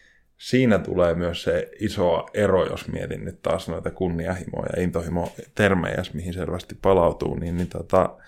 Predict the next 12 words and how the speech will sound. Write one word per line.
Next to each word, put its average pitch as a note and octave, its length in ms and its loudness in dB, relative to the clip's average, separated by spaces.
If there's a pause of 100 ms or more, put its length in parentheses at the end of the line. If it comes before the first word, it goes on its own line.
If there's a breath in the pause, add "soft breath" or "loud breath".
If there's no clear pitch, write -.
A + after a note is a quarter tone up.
(800 loud breath)
että - 160 -6
sillä F#2+ 220 4
semmoisella G2 400 6
tietyllä F#2+ 760 6 (220)
tekemismentaliteetilla F2 1800 4 (260)
pääsee F#2 440 6
tiettyyn F2+ 640 4
pisteeseen - 800 -4 (280)
ja F2 140 0
voi G2 400 6 (720)
varmasti E2+ 500 -2
optimoida - 560 -2